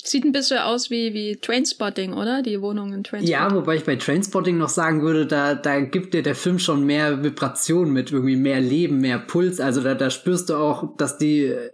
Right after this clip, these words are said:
Speaker 2: die Figuren auf so einem Trip sind, wo ihnen die Umgebung eigentlich egal ist, weil, weil, weil sie innerlich gerade was ganz anderes fühlen. Ich glaub, dass, das kriegt der Trainspotting schon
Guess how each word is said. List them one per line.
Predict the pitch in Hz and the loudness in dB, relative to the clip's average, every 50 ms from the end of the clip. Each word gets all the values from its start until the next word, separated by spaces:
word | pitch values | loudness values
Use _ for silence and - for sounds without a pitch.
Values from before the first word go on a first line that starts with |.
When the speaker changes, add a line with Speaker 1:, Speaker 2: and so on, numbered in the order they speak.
| _ - - 185 | _ -18 -18 -16
Speaker 2:
die | 175 165 165 156 147 139 | -16 -14 -6 -2 -2 -2
Figuren | 131 - 143 113 147 156 165 151 160 | 0 -2 -2 0 0 0 2 2 0
auf | 143 127 113 | 0 0 0
so | - 147 | 0 0
einem | 135 131 123 | 0 0 -2
Trip | - - 175 170 - - - - - | -2 -2 -2 -4 -4 -8 -16 -12 -8
sind, | - 143 - 165 147 147 131 | -6 -2 0 2 2 2 2
wo | 156 | 2
ihnen | 156 160 151 147 147 143 - | 2 2 2 2 2 2 2
die | 156 160 | 2 0
Umgebung | 143 131 127 156 156 160 160 143 123 | 0 0 2 2 2 2 2 0 0
eigentlich | 117 139 131 - - 127 | 0 0 0 0 -2 -2
egal | 107 - 120 123 131 131 120 117 - - - - _ _ _ _ _ _ _ _ | -2 0 0 0 0 0 -2 -4 -8 -16 -20 -20 _ _ _ _ _ _ _ _
ist, | - 135 120 - - - | -2 0 0 0 0 0
weil, | 135 131 131 127 110 | 0 2 2 2 2
weil, | 127 127 123 123 120 - 98 - | 2 2 2 0 0 -2 -2 -2
weil | 139 131 123 | 0 0 2
sie | 123 131 147 147 | 2 2 2 2
innerlich | 147 147 131 117 123 - | 2 2 0 0 -2 -4
gerade | - - 123 120 117 | -2 -2 0 0 0
was | 120 117 - | 0 0 0
ganz | 135 131 131 131 | 0 0 0 0
anderes | 135 131 127 117 110 107 107 - | 0 0 0 0 0 -2 -4 -4
fühlen. | - - 127 120 123 | -4 -2 -2 -2 -2
Ich | 123 - | -4 -4
glaub, | - 135 123 | -4 -4 -2
dass, | - 135 127 - | -2 -4 -4 -4
das | - 127 - | -4 -4 -4
kriegt | - - 131 - | -2 -4 -4 -2
der | 139 120 | -2 -4
Trainspotting | - - 139 131 135 - - 131 117 135 127 123 | -2 -2 -2 -2 -2 -4 -4 -4 -2 -2 -2 -2
schon | 120 - 131 131 127 123 120 120 - - | -2 0 0 0 0 -2 -2 -6 -8 -10